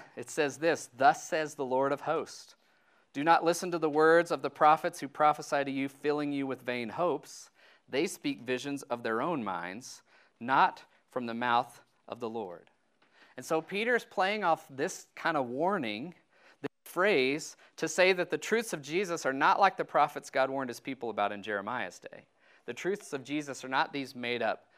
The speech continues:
myths that people are accusing him of creating. The truths of Scripture and of Jesus comes from God through men that were carried along by the Holy Spirit. So that word "carried along" is really significant. Uh,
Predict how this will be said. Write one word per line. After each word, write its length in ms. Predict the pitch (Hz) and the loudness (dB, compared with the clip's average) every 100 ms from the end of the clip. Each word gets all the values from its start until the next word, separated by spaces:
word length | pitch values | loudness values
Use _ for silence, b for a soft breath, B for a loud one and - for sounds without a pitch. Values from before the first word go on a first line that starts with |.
| b | b
myths 360 | 120 120 98 - | -6 -4 -4 -6
that 160 | 113 - | -10 -10
people 280 | 120 110 | -10 -6
are 80 | 107 | -4
accusing 440 | 98 - 113 104 95 | -4 -8 -14 -12 -14
him 260 | 98 92 b b - | -14 -16 b b -10
of 160 | 104 | -10
creating. 560 | - 117 107 104 90 87 - B - | -8 -6 -2 -2 -4 -10 -18 B -10
The 80 | 127 | -8
truths 340 | - 196 214 | 0 0 0
of 100 | 160 | -6
Scripture 500 | - - 190 185 165 | -4 -2 -2 0 0
and 80 | 143 | 0
of 100 | 123 | -2
Jesus 480 | 117 170 180 135 - | -4 -4 -4 -6 -8
comes 400 | - 170 202 - | -2 -2 0 -4
from 240 | 185 160 | -4 -2
God 420 | 135 123 120 120 - B | 4 8 8 6 0 B
through 440 | _ - 170 214 220 | _ -4 2 2 2
men 480 | 156 123 120 135 b b - | -2 -2 -4 -6 b b -6
that 120 | 127 | -4
were 120 | 131 | -4
carried 340 | - - 160 156 | -6 0 2 2
along 400 | 135 131 127 120 | 2 0 0 0
by 140 | 113 | -2
the 100 | 101 | -2
Holy 220 | 113 104 | -6 -8
Spirit. 500 | - - - - - _ _ _ _ b b | -10 -16 -16 -16 -20 _ _ _ _ b b
So 80 | - | -2
that 160 | 139 156 | 0 4
word 280 | 190 196 - | 4 2 -2
"carried 360 | - 180 185 | -4 0 2
along" 360 | 143 143 156 120 | 2 2 2 0
is 140 | 107 | -6
really 240 | 127 147 127 | -6 -6 -6
significant. 640 | - 113 123 - 92 82 - B B B _ | -10 -12 -12 -12 -16 -18 -20 B B B _
Uh, 280 | 107 101 | -4 -4